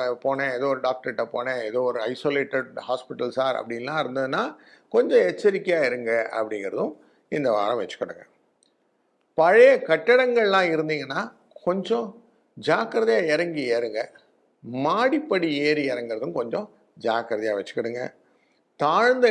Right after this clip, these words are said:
இடங்கள்னு போவோம், நம்ம இதெல்லாம் வந்து துறையெல்லாம் கீழே இறக்கி வச்சிருப்பாங்க, அப்பெல்லாம் குனிஞ்சு போகணும், தலை இடிச்சுக்கிட்டு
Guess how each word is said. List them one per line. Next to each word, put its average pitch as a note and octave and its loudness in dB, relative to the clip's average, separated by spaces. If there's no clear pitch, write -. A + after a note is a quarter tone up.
இடங்கள்னு F3 2
போவோம், C3+ 2
நம்ம C3 -4
இதெல்லாம் D#3+ 2
வந்து D3+ 0
துறையெல்லாம் E3 4
கீழே F#3+ 4
இறக்கி D3 2
வச்சிருப்பாங்க, A#2+ -8
அப்பெல்லாம் C3 -2
குனிஞ்சு G3 2
போகணும், C#3 -2
தலை D3+ 2
இடிச்சுக்கிட்டு C#3+ -6